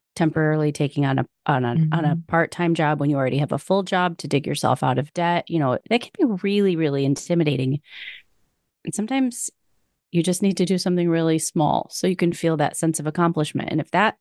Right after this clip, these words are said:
Speaker 1: if that, um, smallness is, if that smallness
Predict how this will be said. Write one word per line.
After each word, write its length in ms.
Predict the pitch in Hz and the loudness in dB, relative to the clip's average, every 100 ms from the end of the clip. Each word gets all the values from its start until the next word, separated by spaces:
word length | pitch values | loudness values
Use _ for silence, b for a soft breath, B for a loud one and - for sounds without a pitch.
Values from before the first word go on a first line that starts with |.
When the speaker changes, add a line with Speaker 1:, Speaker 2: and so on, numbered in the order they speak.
| B B B B _ _ _ _ | B B B B _ _ _ _
Speaker 1:
if 200 | 190 180 | 0 0
that, 340 | 196 202 220 - | 0 2 0 0
um, 460 | 190 180 175 170 165 _ _ _ _ _ | 0 2 2 -2 -6 _ _ _ _ _
smallness 880 | - - 214 233 160 147 170 - - - | -8 -2 0 2 0 -2 -4 -4 -6 -2
is, 720 | 175 165 165 160 - - - - _ _ _ _ _ _ _ _ _ _ _ _ _ _ _ _ _ _ _ _ _ _ _ _ | 0 2 2 0 -2 -2 -2 -6 _ _ _ _ _ _ _ _ _ _ _ _ _ _ _ _ _ _ _ _ _ _ _ _
if 140 | 170 - | -6 0
that 220 | 185 - | 0 0
smallness 640 | - 196 196 185 165 - | -2 0 2 0 0 -6